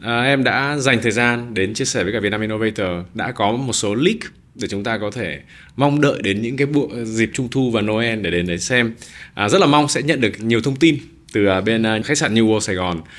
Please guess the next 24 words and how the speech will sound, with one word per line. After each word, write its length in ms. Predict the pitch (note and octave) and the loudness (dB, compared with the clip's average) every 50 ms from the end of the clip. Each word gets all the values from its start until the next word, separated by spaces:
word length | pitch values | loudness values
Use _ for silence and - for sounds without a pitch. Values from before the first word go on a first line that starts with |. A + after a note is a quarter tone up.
| - - - - - | -20 -20 -14 -8 -6
để 80 | F2+ | -4
chúng 140 | F2 G2 G#2+ | -4 -2 -2
ta 80 | A#2 G#2+ | -2 -2
có 80 | B2 | -2
thể 80 | B2+ A#2+ | 0 2
đến 200 | A2+ F#2+ G2+ G2+ | 2 2 4 4
đấy 80 | A2+ | 2
và 60 | C#3 D3 | 2 0
trải 160 | - F#2 D#2+ | -2 -2 -2
nghiệm. 200 | F#2+ - - - - - - | 0 -2 -2 -4 -8 -14 -6
Anh 220 | - C3+ D3 C#3+ | 0 2 2 2
cũng 120 | C3 B2+ D#3 | 2 0 0
là 60 | D3 | 2
một 120 | C3 A#2 | 2 2
người 200 | A2 A2 G#2+ G2+ | 2 2 2 2
đã 140 | G2+ G#2 F#2+ - - - - | 2 0 -2 -6 -8 -4 0
từng 160 | C#3 A#2 G#2 | 0 2 2
đến 140 | G2+ G2+ G#2 | 2 0 0
đó. 220 | F#2+ F#2 B2+ D3+ - - - - - - - - - | 0 -2 -2 -4 -8 -16 -20 -20 -20 -20 -18 -2 4
Tuy 120 | E3 F3 | 6 6
nhiên 200 | F3 F3 E3+ D#3+ | 8 8 6 6
là 280 | D3+ C3 A2 G2 F#2 F2 - - - - - _ - - | 6 4 2 2 0 -2 -6 -14 -20 -20 -20 _ -6 0
đến 160 | A#2+ A2+ A2+ | 2 4 4
đấy 160 | G#2+ G#2+ C3 | 4 4 2